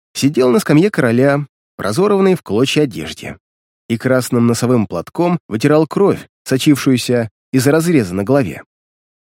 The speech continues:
Я удивленно осмотрелся, пытаясь понять, что произошло, и увидел впившийся в стену дворца кусок серебристо-тусклого металла. Это послужило подсказкой. Я посмотрел туда,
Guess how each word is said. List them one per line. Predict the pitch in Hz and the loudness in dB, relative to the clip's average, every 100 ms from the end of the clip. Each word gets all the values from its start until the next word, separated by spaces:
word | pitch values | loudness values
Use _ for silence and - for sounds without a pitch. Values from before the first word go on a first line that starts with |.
| _ _ | _ _
Я | 104 160 | -2 -2
удивленно | 202 190 196 202 196 | 0 0 2 2 0
осмотрелся, | - 165 165 208 202 - | 0 -2 -2 -2 -2 -4
пытаясь | - 107 135 110 | -8 -4 -2 -2
понять, | - 95 135 147 - _ | -6 -2 0 -2 -6 _
что | - - 123 | -12 -6 -2
произошло, | 131 127 127 170 135 71 - _ _ _ _ _ _ _ | 0 0 -4 -4 -4 -4 -16 _ _ _ _ _ _ _
и | - | 0
увидел | 160 233 220 | 2 2 0
впившийся | - 208 208 202 170 180 143 | 0 0 0 0 -2 0 -2
в | |
стену | - 160 170 | -2 0 2
дворца | 147 127 117 - 170 139 | 2 0 -2 0 0 0
кусок | - 123 - 170 - | -2 -6 0 -2 -2
серебристо-тусклого | - - 135 139 165 - 131 147 143 143 143 | -8 0 2 4 0 0 0 2 2 2 4
металла. | 147 151 - 175 90 62 - _ _ _ _ _ - | 4 2 0 0 0 -6 -18 _ _ _ _ _ -2
Это | 202 220 | 0 0
послужило | 208 190 156 120 135 139 | 0 0 0 2 2 0
подсказкой. | 107 - 123 113 - 71 - _ _ _ _ _ - | -2 -6 -4 -4 -4 -14 -18 _ _ _ _ _ -8
Я | 110 123 | -4 -2
посмотрел | 127 135 127 135 120 | 0 0 2 0 0
туда, | 90 82 139 | -6 -2 0